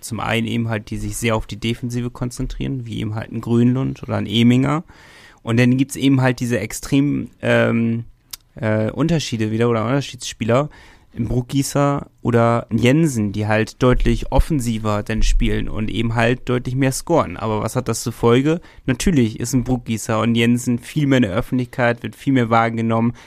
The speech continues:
werden viel schneller Publikumslieblinge. Ähm, das geht ja ein Urbas, ein Friesen, äh, ein Mauerman nicht anders, dass sie viel mehr anerkannt werden, als die Spieler wie ein Dominik Uha,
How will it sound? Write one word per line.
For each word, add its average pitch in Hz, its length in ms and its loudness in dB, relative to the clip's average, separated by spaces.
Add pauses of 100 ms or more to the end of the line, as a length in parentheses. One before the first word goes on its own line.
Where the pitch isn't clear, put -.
(120)
werden 117 200 2
viel 143 240 -2
schneller 127 260 2
Publikumslieblinge. 120 1200 -2 (420)
Ähm, 110 360 2
das 107 180 -4
geht 120 180 0
ja 113 280 4
ein 104 240 0
Urbas, 120 640 2
ein 117 80 -2
Friesen, 120 800 0
äh, - 40 -6 (320)
ein 113 120 2
Mauerman 123 480 4
nicht 107 200 -4
anders, 143 540 0
dass 113 140 -6
sie 113 80 -6
viel - 160 -6
mehr 92 80 -4
anerkannt 107 380 -6
werden, 117 240 -2
als 123 240 -6
die 156 160 -2
Spieler 120 440 0
wie 131 140 2
ein 135 300 0
Dominik 147 340 4
Uha, 156 560 0